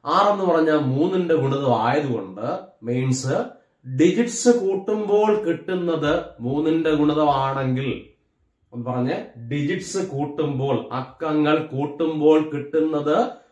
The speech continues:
മൂന്നിന്റെ ഗുണിതമാണെങ്കിൽ ആറ് കിട്ടി. ആറെന്ന് പറഞ്ഞാൽ മൂന്നിന്റെ ഗുണിതമാണല്ലോ.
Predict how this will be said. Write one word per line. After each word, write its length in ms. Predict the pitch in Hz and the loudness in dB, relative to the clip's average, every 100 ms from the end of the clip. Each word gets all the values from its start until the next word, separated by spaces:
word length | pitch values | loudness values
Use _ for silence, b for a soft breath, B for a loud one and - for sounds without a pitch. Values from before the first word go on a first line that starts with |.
| B | B
മൂന്നിന്റെ 520 | 120 156 185 180 180 156 | -4 0 2 2 2 2
ഗുണിതമാണെങ്കിൽ 880 | 143 143 139 135 127 127 127 123 - | 2 2 4 2 2 0 0 -2 -4
ആറ് 340 | 113 131 139 127 | -4 0 0 0
കിട്ടി. 380 | 123 143 117 107 | -2 -4 -4 -4
ആറെന്ന് 440 | 113 131 135 131 | -4 -2 -2 -2
പറഞ്ഞാൽ 320 | 131 131 131 | -2 0 0
മൂന്നിന്റെ 440 | 131 123 127 131 131 | 0 0 0 0 0
ഗുണിതമാണല്ലോ. 960 | 127 131 139 139 139 143 151 240 - | 0 0 0 0 0 0 2 2 -2